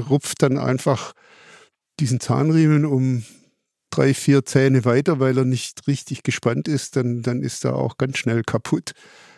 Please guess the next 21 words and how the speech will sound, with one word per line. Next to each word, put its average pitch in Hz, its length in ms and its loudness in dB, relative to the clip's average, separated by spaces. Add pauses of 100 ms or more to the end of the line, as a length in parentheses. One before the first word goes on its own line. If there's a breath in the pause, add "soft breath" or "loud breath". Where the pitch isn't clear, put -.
(160 loud breath)
Äh, 117 440 2 (840)
dann 120 280 0 (420)
ist 147 200 0
es, - 140 -10
glaub 131 240 2
ich, 131 140 -2
ein 123 120 -2
Thema 160 540 0 (160)
auch, 127 460 0 (840)
was - 300 -6
das - 220 -12 (160)
Trägermaterial 120 1120 -2
ist. - 280 -8
Also 117 280 -2
es 113 220 -6
sind 123 440 -4
wohl 127 340 2
relativ 120 460 -2
viele 131 340 -2
mit 120 180 -4
Nylonfäden. 160 1600 -2